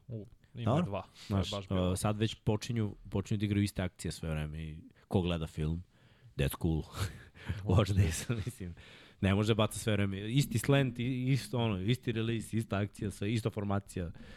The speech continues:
Speaker 2: Neko gleda film, mora to malo da se prikrije. Ma dobro, mlada ekipa, ima tu još prostora. Mora malo neki trik. Uh,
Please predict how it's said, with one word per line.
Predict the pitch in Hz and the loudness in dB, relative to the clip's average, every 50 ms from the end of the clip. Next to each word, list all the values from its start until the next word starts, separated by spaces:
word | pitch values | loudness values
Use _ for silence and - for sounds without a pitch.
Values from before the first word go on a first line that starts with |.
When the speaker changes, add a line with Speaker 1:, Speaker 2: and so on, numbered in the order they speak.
| - - - - - - - - | -20 -20 -20 -20 -20 -14 -8 -6
Speaker 2:
Neko | 87 71 67 73 76 87 101 107 - 139 | -6 -6 -6 -4 0 2 2 2 4 4
gleda | 117 120 131 131 127 | 4 4 4 4 2
film, | - - 147 131 101 76 - - - | 2 2 2 2 0 -2 -6 -14 -16
mora | 85 95 95 101 98 101 | -10 -6 -4 -4 -2 -2
to | - 101 | -2 -2
malo | 104 104 107 101 | 0 2 2 2
da | 95 | 0
se | - - | -2 -4
prikrije. | - - 104 101 - - - | -4 -4 -4 -4 -4 -6 -2
Ma | 90 123 | 0 2
dobro, | 135 147 156 143 | 2 4 2 2
mlada | 113 110 117 127 135 127 120 | 2 0 0 2 2 2 2
ekipa, | 107 - - - 120 - _ - 110 98 92 101 | 0 0 0 -2 -4 -2 _ -2 -2 -2 -4 -6
ima | 101 98 98 92 | -6 -6 -6 -6
tu | 90 - - 92 | -6 -6 -4 -2
još | 92 90 82 85 - - - - - - - - - - | -2 -2 -2 -4 -6 -8 -10 -14 -16 -20 -20 -18 -16 -14
prostora. | - - 87 85 - - 82 80 | -8 -4 -4 -4 -2 -4 -4 -2
Mora | 87 98 104 107 | 0 2 2 2
malo | 107 107 104 98 | 2 2 2 0
neki | 98 - - - | -2 -2 -4 -6
trik. | - - - - - - - _ _ - - - - - - _ - | -8 -8 -8 -10 -12 -20 -20 _ _ -20 -20 -20 -20 -20 -20 _ 0
Uh, | 104 | 2